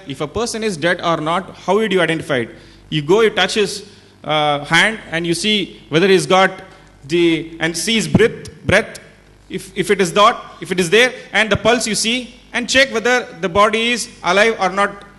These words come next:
Just by shouting, thousand percent coming in the gathering and then shouting that the bo-, body is not dead, it is alive, it is alive, it doesn't make sense, right? In the same case, you have to prove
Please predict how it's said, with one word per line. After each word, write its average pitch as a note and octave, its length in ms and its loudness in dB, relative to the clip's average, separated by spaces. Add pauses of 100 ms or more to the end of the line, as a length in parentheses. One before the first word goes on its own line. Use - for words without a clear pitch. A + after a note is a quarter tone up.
(380)
Just A#3 280 2
by C#4 120 4
shouting, B3+ 640 0 (380)
thousand A3 320 0
percent A#3 320 0
coming A3 240 0
in A3+ 80 -4
the G#3+ 80 -4
gathering G#3+ 380 0
and G#3+ 140 -4
then A3+ 80 -4
shouting A3 320 -2
that G#3+ 140 -2
the G3 60 -4
bo-, G3+ 220 2
body G3 260 0
is F#3+ 140 -2
not G3 320 0 (180)
dead, G3+ 160 4
it G3+ 100 4
is F#3 100 0
alive, G3 280 2
it F#3 100 0
is F3+ 100 -2
alive, G3 260 2
it G3 120 -2
doesn't A#3+ 280 0
make A3+ 260 2 (300)
sense, F3 460 -2 (140)
right? F3+ 180 -2
In F#3 60 -6
the F#3+ 80 2
same B3+ 260 2
case, A3 340 0 (380)
you F3+ 160 4
have A#3 240 4
to B3+ 100 -2
prove C4+ 420 0